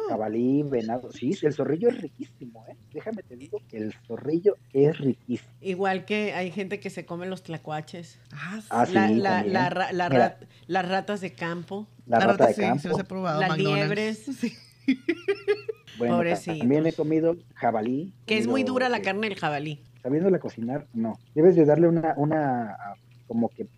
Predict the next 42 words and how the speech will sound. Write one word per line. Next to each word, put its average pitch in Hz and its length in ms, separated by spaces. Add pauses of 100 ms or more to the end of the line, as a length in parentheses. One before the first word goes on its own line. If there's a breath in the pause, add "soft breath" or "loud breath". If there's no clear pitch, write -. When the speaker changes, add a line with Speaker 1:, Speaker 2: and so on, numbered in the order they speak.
(200)
Speaker 1:
dependiendo 143 580
del 151 300
tipo 175 240
de 165 80
comida 143 320
que 175 80
Speaker 2:
Ajá. 131 80
Speaker 1:
vayas 135 240
a 156 40
hacer, 143 280 (300)
ah, 104 320
es, 113 220
es 127 260
la 135 140
cocción 123 300
que - 80
le 120 80
vas 117 180
a 120 40
dar 117 140
a 120 40
la 117 120
carne 120 340 (100)
para, 95 440 (200)
para 101 320
suavizarla. 117 720 (1300 soft breath)
Pero 110 260
sí, 120 260
es, - 180 (280)
como - 260
te 143 80
digo, 147 120
es 147 100
como 151 220
el 131 60
armadillo, 135 480
que - 120
dicen 127 240
que 104 400 (160)
sabiéndolo 143 440
preparar 120 440 (220)
bien, 131 320